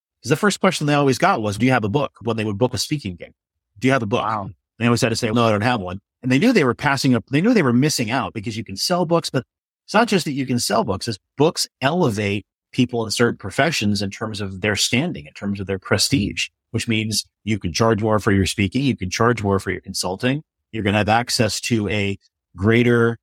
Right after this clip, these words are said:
Speaker 1: to a higher quality, a higher caliber of client because people, your book could be crap. Your book could be, it doesn't matter sometimes. It's just having a book.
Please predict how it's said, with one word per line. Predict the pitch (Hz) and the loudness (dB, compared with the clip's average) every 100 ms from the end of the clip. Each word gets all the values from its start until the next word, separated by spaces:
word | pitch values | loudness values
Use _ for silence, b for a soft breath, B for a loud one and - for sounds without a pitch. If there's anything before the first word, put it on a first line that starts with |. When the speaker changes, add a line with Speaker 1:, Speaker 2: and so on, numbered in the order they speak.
| _ _ 104 | _ _ -14
Speaker 1:
to | - | -4
a | 98 | -4
higher | 87 131 127 123 - - _ - | -2 0 2 2 0 -16 _ -8
quality, | - 110 113 107 | 0 2 2 2
a | |
higher | 98 110 104 | 2 0 -4
caliber | - 117 110 101 | -2 0 0 -2
of | 95 - | -4 -6
client | - 101 95 101 | -6 -4 -4 -8
because | 113 - | -10 -12
people, | - 123 123 131 151 _ _ _ _ | -8 -6 -4 -4 -8 _ _ _ _
your | 285 | 0
book | 196 - | 2 0
could | - 135 | 0 0
be | 123 | 0
crap. | - 139 156 147 - _ - | 0 -2 0 -2 -8 _ -6
Your | 254 _ _ - | -6 _ _ -2
book | 302 | -2
could | - 240 | 2 2
be, | 214 202 - _ _ - | 4 2 -2 _ _ -4
it | |
doesn't | 208 269 226 | 0 2 4
matter | 214 247 226 | 4 4 4
sometimes. | 190 165 143 131 113 | 2 2 4 2 2
It's | 127 | -4
just | 156 - _ | -4 -8 _
having | - 175 220 233 208 | -6 0 2 2 2
a | 196 | 2
book. | 156 214 - - | 2 0 0 -8